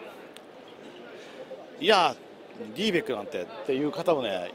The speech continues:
いらっしゃるかもしれないし、ビンテン好きな方はね、まあ、いろいろあると思うんですけども、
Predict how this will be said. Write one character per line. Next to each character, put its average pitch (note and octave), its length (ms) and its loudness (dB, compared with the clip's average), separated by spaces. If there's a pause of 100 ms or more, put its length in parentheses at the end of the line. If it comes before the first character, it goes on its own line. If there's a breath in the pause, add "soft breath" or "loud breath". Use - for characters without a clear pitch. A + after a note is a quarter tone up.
い C#3 80 2
ら D#3 100 10
っ D3 40 10
し - 80 0
ゃ E3 60 8
る C#3 80 4
か G#2+ 80 0
も G2 100 -6
し A2+ 100 -8
れ A#2 60 -4
な A#2 220 0
い G#2+ 80 -4
し、 D3 300 0 (300 loud breath)
ビ G3 140 6
ン G3 80 2
テ C3 480 4
ン A2+ 80 -4
好 A2 60 -8
き - 160 -4
な D3 80 4
方 G#2+ 200 4
は F2+ 100 2
ね、 A2 360 -2
ま B2 360 4
あ、 - 200 -12
い - 20 -4
ろ C3 120 2
い C3 40 6
ろ C3 180 6 (640 loud breath)
あ C#3+ 100 8
る C3+ 60 2
と A#2+ 60 0
思 A2+ 160 -2
う - 20 -2
ん A2 60 -4
で G#2 60 -4
す - 100 -12
け A2 80 -6
ど B2 80 2
も、 D3 240 6